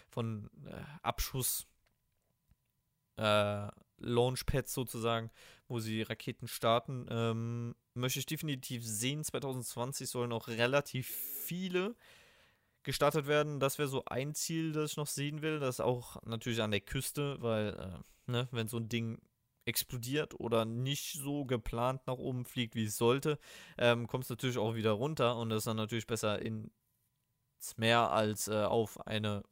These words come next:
Million Einwohnerstadt, ne? Ähm, das will ich definitiv sehen, da muss ich auch noch gucken, wo genau das ist und wann genau und ob ich das schaff. Dann natürlich diese typischen, äh, Städte, die ich sehen,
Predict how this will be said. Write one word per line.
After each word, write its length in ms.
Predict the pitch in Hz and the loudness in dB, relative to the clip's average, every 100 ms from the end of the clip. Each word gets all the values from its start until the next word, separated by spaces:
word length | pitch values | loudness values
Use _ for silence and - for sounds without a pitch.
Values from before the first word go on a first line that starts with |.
| _ | _
Million 500 | 127 120 110 110 110 | -4 0 2 2 2
Einwohnerstadt, 760 | 104 110 107 82 95 - - - | 0 0 -2 -4 -6 -8 -10 -4
ne? 160 | 139 - - - - 180 - | -4 -4 -10 -20 -18 -8 6
Ähm, 420 | 131 139 143 139 | 8 8 4 4
das 220 | 156 - | 4 4
will 60 | 160 | -2
ich 120 | - | 0
definitiv 500 | 160 160 143 135 120 | -2 -2 -4 -4 -4
sehen, 320 | 139 156 160 | -2 0 2
da 140 | 135 | 4
muss 240 | 131 139 131 | 4 2 0
ich 140 | 131 | 0
auch 100 | 131 | 0
noch 180 | 131 123 | -2 -4
gucken, 400 | - - 120 107 | -6 -8 -6 -4
wo 180 | 123 123 | -2 0
genau 300 | 117 117 131 | 2 4 4
das 200 | 127 - | 4 2
ist 160 | 127 | -2
und 180 | 113 110 | -4 -2
wann 240 | - 135 131 | 0 0 0
genau 340 | 123 123 123 - - | 0 2 0 -6 -14
und 140 | - 117 | -6 0
ob 140 | 117 | 0
ich 100 | 117 | 0
das 140 | 98 - | 0 2
schaff. 240 | 143 - - - _ | 2 0 -14 -20 _
Dann 160 | - 135 | 0 4
natürlich 420 | 135 - 143 131 | 2 0 -2 -4
diese 300 | 135 120 120 | -4 -4 -6
typischen, 600 | - 170 156 156 147 - | -6 -6 -6 -6 -6 -6
äh, 120 | - | -4
Städte, 320 | 131 139 139 123 | -2 0 -2 -2
die 120 | 120 | -4
ich 100 | - | -4
sehen, 320 | 131 123 | -4 -4